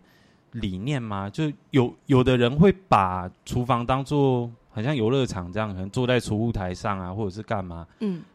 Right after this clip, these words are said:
Speaker 1: 玩菜刀啊，或者是玩食材啊，
Speaker 2: 嗯。
Speaker 1: 这种事情在我们身上都不会发生。
Speaker 2: 嗯。
Speaker 1: 嗯。
Speaker 2: 就是对，呃，
Speaker 1: 自己工作的尊重。
Speaker 2: 厨房里的尊重，对不对？
Speaker 1: 对，对，对，对。
Speaker 2: 对这份工作的尊重。
Speaker 1: 没错，没错。
Speaker 2: 嗯，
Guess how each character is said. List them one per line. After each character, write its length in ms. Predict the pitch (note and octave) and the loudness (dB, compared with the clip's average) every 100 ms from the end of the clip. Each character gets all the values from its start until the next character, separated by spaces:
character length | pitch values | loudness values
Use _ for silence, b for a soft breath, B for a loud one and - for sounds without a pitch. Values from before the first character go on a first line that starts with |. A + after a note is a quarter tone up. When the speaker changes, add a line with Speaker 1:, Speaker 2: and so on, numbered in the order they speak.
| - | -8
Speaker 1:
玩 260 | G2+ G2+ A2 | 0 0 0
菜 240 | C3 A2+ | 0 0
刀 240 | A2 G2+ | 0 0
啊， 260 | G2 G2 G2 | 2 2 0
或 120 | A2+ | 0
者 80 | G2 | -2
是 80 | A#2+ | 0
玩 260 | G#2 F2+ | 0 -2
食 240 | F#2+ F#2 F#2+ | -6 -10 -10
材 300 | A2 E2+ E2 | -8 -8 -8
啊， 180 | D#2+ E2+ | -12 -12
Speaker 2:
嗯。 100 | G#3+ | -6
Speaker 1:
这 80 | F3+ | 2
种 120 | D3+ | 2
事 120 | A2 C3 | 2 -2
情 220 | G2+ F#2 | -2 0
在 140 | A#2 | 2
我 80 | F#2+ | 2
们 100 | E2+ | -2
身 100 | F#2 | -8
上 80 | F#2 | -8
都 60 | |
不 140 | F2+ F2+ | -8 -6
会 120 | F2+ | -6
发 240 | F2+ E2 | -8 -10
生。 240 | D#2+ - F#2+ - _ | -12 -14 -16 -18 _
Speaker 2:
嗯。 300 | F#3+ E3+ E3 _ B B | -12 -12 -12 _ B B
Speaker 1:
嗯。 220 | F2+ E2+ | -16 -12
Speaker 2:
就 140 | D#4 D4 | -6 -4
是 180 | C#4 B3+ | -4 -4
对， 540 | C4+ A#3+ G3 F3 - _ _ | -2 -2 -2 -6 -10 _ _
呃， 500 | - F3+ F3 E3+ E3 D#3 _ _ _ | -6 -4 -4 -6 -8 -12 _ _ _
Speaker 1:
自 120 | - | -6
己 60 | A#2+ | -4
工 180 | G#2 G#2+ | -4 -6
作 120 | A2+ | -4
的 80 | F#2 | 0
尊 120 | F#3+ | 0
重。 20 | |
Speaker 2:
厨 60 | F#2+ | 0
房 240 | G3 G3+ | -2 -2
里 140 | F#3 D3+ | -4 -4
的 160 | D3+ | -8
尊 260 | - D#3+ D#3+ | -8 -10 -10
重， 240 | F3 D#3 | -10 -10
对 100 | D3+ | -12
不 100 | - | -4
对？ 140 | G#2+ F2+ | -2 -2
Speaker 1:
对， 200 | G2 F2 | -4 -6
对， 0 | |
对， 200 | F#2 E2+ | -8 -12
对。 140 | - - - | -14 -12 -4
Speaker 2:
对 140 | G3+ | -4
这 100 | G#3 | -4
份 200 | G3 F#3 | -6 -6
工 200 | E3 D#3+ | -8 -8
作 180 | E3 D#3 | -6 -8
的 60 | |
尊 300 | C#3+ C#3+ - | -8 -12 -12
重。 220 | - D#3+ - | -12 -12 -10
Speaker 1:
没 80 | G2 | -8
错， 200 | F2 G2 | -8 -10
没 120 | E2+ | -10
错。 160 | E2 F2 | -12 -12
Speaker 2:
嗯， 300 | F#3 E3+ D3+ | -12 -12 -14